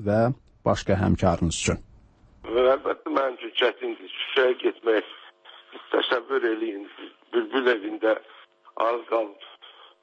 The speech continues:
Speaker 2: Mən də, Polad da. Bu psixoloji şokdur.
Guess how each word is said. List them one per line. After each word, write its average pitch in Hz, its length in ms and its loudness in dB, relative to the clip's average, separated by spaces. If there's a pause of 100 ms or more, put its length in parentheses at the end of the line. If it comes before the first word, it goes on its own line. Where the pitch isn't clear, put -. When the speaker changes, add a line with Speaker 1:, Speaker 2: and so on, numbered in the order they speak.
(840)
Speaker 2:
Mən 110 380 0
də, 98 100 -10 (100)
Polad 107 340 -2 (120)
da. 101 120 2 (1080)
Bu 120 260 2 (1160)
psixoloji 151 680 0 (120)
şokdur. - 480 -2